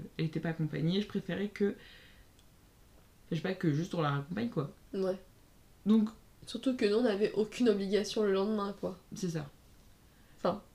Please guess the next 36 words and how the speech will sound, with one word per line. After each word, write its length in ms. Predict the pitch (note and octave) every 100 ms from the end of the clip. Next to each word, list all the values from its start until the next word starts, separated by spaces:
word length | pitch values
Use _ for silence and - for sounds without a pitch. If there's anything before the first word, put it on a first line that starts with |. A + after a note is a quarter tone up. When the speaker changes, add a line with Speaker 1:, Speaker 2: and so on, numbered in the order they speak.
| -
Speaker 2:
surtout. 360 | - - - - - -
Et 100 | F#3+
aussi. 300 | G3 - - - - - - - - - - - -
Speaker 1:
On 260 | A#3 A#3+ C4 D#4+ - - - - - - - - - -
l'accompagne, 840 | F#3 F#3+ F#3+ F#3+ F3 - F#3+ G#3+
du 120 | F#3
coup, 300 | E3+ - G#3+ A3
on 60 |
va 80 | F#3+
dire. 200 | F#3 -
En 60 | A#3
fait, 160 | C4 C4
si 80 |
vous 140 | A#3 G#3+
voulez, 220 | G#3+ A#3+
c'est 220 | B3 G#3
une 160 | E3 D#3
grande, 640 | E3+ G3 A#3 A#3+ A#3 G#3+
euh, 300 | F#3+ E3 D#3
esplanade 640 | - F3 - F#3 F#3+ F#3 F#3
piétonne. 640 | - D#3+ - E3+ A#3 B3+ A#3
Et 120 | D#3+
après, 220 | D#3 A#3+
on 80 | A3+
descend 360 | F#3+ F#3+ A3 A3
vers 160 | F#3
une 140 | E3+ E3
rue. 300 | D#3+ G#3 B3
Et 120 | D#3
là, 120 | E3
du 120 | F#3+ F3+
coup, 120 | A3
on 140 | G#3+ E3+
peut 120 | F3
rejoindre, 580 | F3 E3 F3 F#3 F#3 D#3+
euh, 140 | C#3+